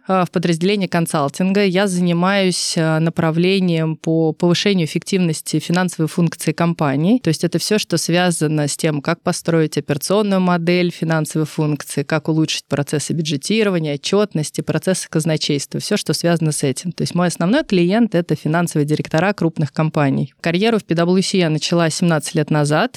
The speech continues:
А, до этого работала финансовым контролёром в индустрии, поэтому в консалтинге прошла путь от старшего консультанта до партнёра. Заняло у меня это четырнадцать лет,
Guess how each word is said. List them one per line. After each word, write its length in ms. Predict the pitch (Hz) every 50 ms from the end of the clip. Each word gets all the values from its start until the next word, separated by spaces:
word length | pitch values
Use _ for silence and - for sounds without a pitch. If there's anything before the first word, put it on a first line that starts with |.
| - _ -
А, 380 | 196 185 185 190 190 185 180 170
до 120 | 156 165
этого 260 | 170 156 - - 156
работала 400 | 156 165 165 175 170 160 - 160
финансовым 460 | 147 - 185 175 165 156 - - 156
контролёром 600 | 151 - 156 147 156 165 160 165 160 156 156 151 156
в 20 |
индустрии, 640 | 156 151 147 160 - - - 185 220 269 302 294 269
поэтому 640 | 247 - 160 160 170 - 170 165 165 160 160 156 160
в 320 | 156 - - 156 160 156 151
консалтинге 600 | - 156 156 - 208 240 - - 190 175 160 160
прошла 380 | - 165 156 143 - 180 180 170
путь 240 | - 190 185 -
от 100 | 160 143
старшего 440 | - - - 208 233 - - - 165
консультанта 960 | 156 - 165 147 - 143 143 156 - 180 196 196 - - 170 160 160 160 156 151
до 100 | 151 180
партнёра. 600 | - - 165 160 - - 156 151 147 147 131 - -
Заняло 440 | 170 160 160 175 170 185 202 262
у 20 | 294
меня 200 | 262 220 208 208
это 140 | 196 - 196
четырнадцать 640 | - - - 202 202 220 196 - - 185 170 -
лет, 240 | 160 160 147 -